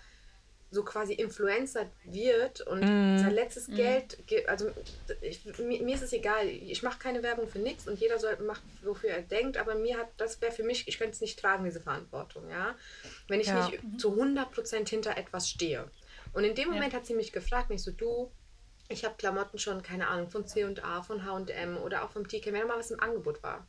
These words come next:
Speaker 1: Aber weil mir auch egal ist, wie ich rumlaufe. Ich hab zu ihr gesagt, ich geh ins Training, dann passt oft auch die Hose nicht zum Oberteil, aber ich bin glücklich, ich kann trainieren und das ist doch das, was, worauf es ankommt. Da hat sie gemeint, ja, du hast
Speaker 2: Ja.
Speaker 1: eigentlich recht.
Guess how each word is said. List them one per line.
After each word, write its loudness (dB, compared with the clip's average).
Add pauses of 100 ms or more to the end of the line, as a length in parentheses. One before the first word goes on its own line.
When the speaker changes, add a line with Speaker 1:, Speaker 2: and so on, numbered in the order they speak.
(260)
Speaker 1:
Aber 0
weil 2
mir 2
auch 0
egal 2
ist, -4
wie -4
ich -4
rumlaufe. -2
Ich -6
hab -4
zu 0
ihr 2
gesagt, -2
ich -12
geh 2
ins -6
Training, -4 (320)
dann 2
passt -2
oft -2
auch -2
die -4
Hose 6
nicht -4
zum -4
Oberteil, -2 (260)
aber 4
ich -6
bin -2
glücklich, -6
ich -6
kann -4
trainieren 0
und -2
das 0
ist -10
doch -4
das, -6
was, -6
worauf 0
es -2
ankommt. -4
Da -2
hat -4
sie -20
gemeint, -6
ja, -2
du -4
hast -6
Speaker 2:
Ja. 6
Speaker 1:
eigentlich -4
recht. -6